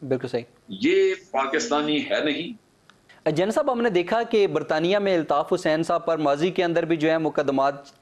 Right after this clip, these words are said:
Speaker 1: जो है वो चलते रहे, उनके ऊपर फर्द जुर्म आयद भी की गई, लेकिन इसके बावजूद उनको कभी सज़ा नहीं हुई।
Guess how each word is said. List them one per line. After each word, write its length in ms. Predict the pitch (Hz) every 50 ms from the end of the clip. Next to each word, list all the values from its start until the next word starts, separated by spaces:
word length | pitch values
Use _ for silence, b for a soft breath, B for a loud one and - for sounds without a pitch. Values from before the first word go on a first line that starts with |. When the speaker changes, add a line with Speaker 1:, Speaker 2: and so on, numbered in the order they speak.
| - 151
Speaker 1:
जो 240 | 147 139 131 127 139
है 100 | 139 143
वो 120 | 143 147
चलते 360 | 143 - 143 139 127 - 151
रहे, 160 | 151 151 151
उनके 240 | 147 143 143 139 151
ऊपर 180 | 147 139 147 143
फर्द 260 | - 147 139 135 135
जुर्म 320 | 143 131 143 143 151 147 135
आयद 160 | 135 139 143
भी 160 | 147 151 185
की 160 | 180 - 175 160
गई, 260 | 135 143 147 165 185 B B B B B -
लेकिन 240 | 143 165 - 196 190
इसके 200 | 185 - - 208
बावजूद 500 | 160 160 156 143 143 139 175 202 170 160
उनको 280 | 147 147 160 160 175
कभी 200 | 165 - 156 151
सज़ा 320 | 165 - 165 135 135 135 151
नहीं 120 | 165 165
हुई। 180 | 151 131 120